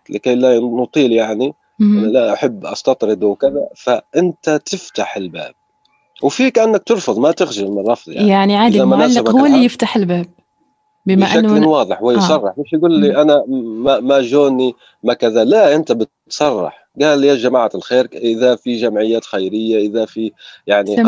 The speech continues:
Speaker 1: قنوات تلفزيونية، إذا في
Speaker 2: يعني يعرض
Speaker 1: مدونين،
Speaker 2: صوته.
Speaker 1: صانع محتوى". آه، أيوة، بيعرض، يفتح الباب. لما يفتح الباب بتجي العروض، أنت بتختار اللي يناسبك وتتوكل على الحي الذي يموت.
Speaker 2: إيه، سبحان الله. طب-، طبعًا أنا، آه،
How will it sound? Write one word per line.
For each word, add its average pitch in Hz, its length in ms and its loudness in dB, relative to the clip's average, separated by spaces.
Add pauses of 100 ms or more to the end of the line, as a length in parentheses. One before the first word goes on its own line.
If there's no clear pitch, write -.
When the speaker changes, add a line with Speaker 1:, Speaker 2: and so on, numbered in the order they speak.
Speaker 1:
قنوات 107 280 0
تلفزيونية، 104 600 -6
إذا 107 260 -4
في 113 220 -2
Speaker 2:
يعني 240 220 4
يعرض 285 200 2
Speaker 1:
مدونين، 233 200 0
Speaker 2:
صوته. 190 340 0
Speaker 1:
صانع 110 160 -4
محتوى". 110 400 -10 (720)
آه، - 200 0
أيوة، 117 400 0
بيعرض، 170 480 2 (100)
يفتح 151 440 -2
الباب. 98 360 -2 (160)
لما 131 220 0
يفتح 175 380 -2
الباب 127 460 -2
بتجي 147 520 -6
العروض، 123 560 -2 (340)
أنت 214 220 -2
بتختار 151 540 -2
اللي 120 180 -4
يناسبك 127 420 -2 (720)
وتتوكل 156 600 -6
على 131 120 -4
الحي 123 300 -4
الذي 104 300 -4
يموت. 85 400 -12 (120)
Speaker 2:
إيه، 214 220 0
سبحان 202 320 -4
الله. 180 120 -2
طب-، 294 220 0
طبعًا 269 360 0
أنا، 240 260 4 (380)
آه، 196 100 -6